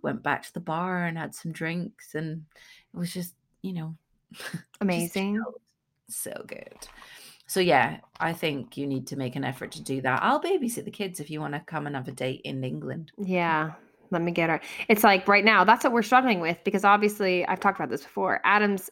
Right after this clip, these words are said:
Speaker 2: sister's wedding is in August in Greece, and that's
Speaker 1: Oh,
Speaker 2: gonna
Speaker 1: yeah.
Speaker 2: cost a ton of money to get there. And two of his best friends have weddings in, like, May and June.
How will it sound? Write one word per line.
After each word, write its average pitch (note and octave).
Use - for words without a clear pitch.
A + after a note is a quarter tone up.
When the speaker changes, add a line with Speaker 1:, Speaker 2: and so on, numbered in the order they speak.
Speaker 2:
sister's G3
wedding F3
is F3+
in F3
August E3
in F3
Greece, D#3
and F#3+
that's F3
Speaker 1:
Oh, -
Speaker 2:
gonna F#3
Speaker 1:
yeah. -
Speaker 2:
cost F3
a -
ton -
of F3+
money E3
to D#3
get D3+
there. E3
And F#3+
two A#3
of G#3
his G#3
best -
friends F3
have F3
weddings F3
in, F3+
like, E3+
May E3+
and D#3+
June. E3